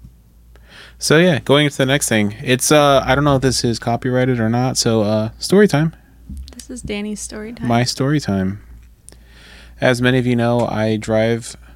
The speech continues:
Speaker 1: for a living, commercially, and, um, this week, Monday through Friday
Speaker 2: <laughs> You sound so proud.
Speaker 1: I,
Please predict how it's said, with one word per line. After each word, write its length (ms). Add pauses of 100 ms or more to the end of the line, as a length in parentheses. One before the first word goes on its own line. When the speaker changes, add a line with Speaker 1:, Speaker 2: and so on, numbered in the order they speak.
Speaker 1:
for 340
a 60
living, 420 (380)
commercially, 560 (320)
and, 360
um, 580 (2000)
this 360
week, 460 (560)
Monday 340
through 220
Friday 500
Speaker 2:
<laughs> 80
You 80
sound 380
so 200
proud. 520 (1300)
Speaker 1:
I, 240